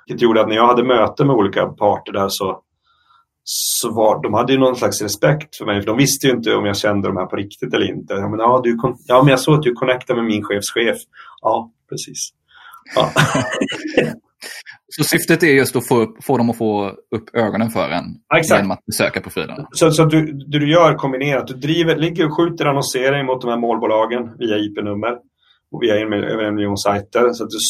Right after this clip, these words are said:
Speaker 1: syns i media väldigt frekvent. Du gör samma sak via köpta inlägg på, på LinkedIn, och du kan, eh, vi hinner inte gå in på det idag, men du kan göra det bakvägen också på, på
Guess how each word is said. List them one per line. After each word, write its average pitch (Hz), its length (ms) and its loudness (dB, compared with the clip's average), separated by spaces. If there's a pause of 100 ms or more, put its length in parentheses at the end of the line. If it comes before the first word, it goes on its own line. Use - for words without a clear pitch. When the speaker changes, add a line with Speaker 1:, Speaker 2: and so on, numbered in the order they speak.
(100)
Speaker 1:
syns 127 320 2
i 113 60 0
media 113 460 0
väldigt 104 260 -2
frekvent. 110 500 -4 (680)
Du 123 220 2
gör 120 160 8
samma 123 460 4
sak 110 360 2
via 107 140 0
köpta - 960 0 (100)
inlägg 113 640 -4
på, 101 340 -2
på 107 220 -2
LinkedIn, 107 480 -6
och 104 80 -6
du 110 80 -8
kan, 104 300 -2
eh, - 40 -10 (540)
vi 107 100 -14
hinner 101 220 -4
inte 101 120 -6
gå 104 100 -2
in 101 100 -2
på 104 60 -6
det 101 60 0
idag, 101 200 2
men 101 80 -4
du 101 60 -4
kan 104 220 -4
göra 104 220 2
det 98 180 -2 (340)
bakvägen 110 500 4
också 107 240 -4
på, 101 160 -4
på 110 220 -6